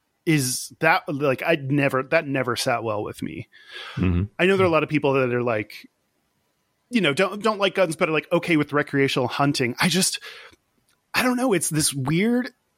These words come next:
Speaker 1: thing of, like, I wanna go out and kill something that just, I don't understand that
Speaker 2: Yeah.
Speaker 1: instinct. And to me, that's kind of a scary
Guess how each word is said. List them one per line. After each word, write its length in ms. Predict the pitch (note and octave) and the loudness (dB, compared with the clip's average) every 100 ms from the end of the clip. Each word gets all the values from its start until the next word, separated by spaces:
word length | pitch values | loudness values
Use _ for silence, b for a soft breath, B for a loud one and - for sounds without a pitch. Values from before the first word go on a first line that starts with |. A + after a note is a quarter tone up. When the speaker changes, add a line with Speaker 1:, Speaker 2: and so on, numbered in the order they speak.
| _ | _
Speaker 1:
thing 240 | - G#3 A3 | -4 0 0
of, 100 | D3+ | 0
like, 240 | C#3 - | -2 -2
I 140 | - D#3+ | 0 2
wanna 220 | F#3+ G#3 | 2 0
go 100 | E3 | 0
out 120 | F3+ | 0
and 160 | D3+ A2 | 0 -4
kill 320 | - E3+ G#3+ | -4 0 0
something 540 | G#3+ C#3 C3 C3 A#2+ A#2+ | 0 -2 -2 -2 -2 -2
that 180 | D#3+ - | -4 -2
just, 300 | E3 D#3 D3 - _ _ _ _ _ _ _ _ _ | -2 -2 -4 -10 _ _ _ _ _ _ _ _ _
I 120 | - C3 | -6 -2
don't 260 | D#3 F#3+ | 2 2
understand 440 | A#3 F#3 - F#3+ E3+ | 4 2 2 2 2
that 160 | C3+ | 0
Speaker 2:
Yeah. 80 | C3+ | 2
Speaker 1:
instinct. 420 | A#2 B2+ D#4 D#4 - | 2 4 2 2 0
And 120 | F3 | 0
to 60 | D#3+ | 2
me, 80 | F3 | 0
that's 200 | G#3 A3 | 0 -2
kind 220 | - A#3+ | -2 0
of 80 | G3+ | 0
a 40 | |
scary 540 | C#3+ - - F3 E3+ | -2 -2 0 2 2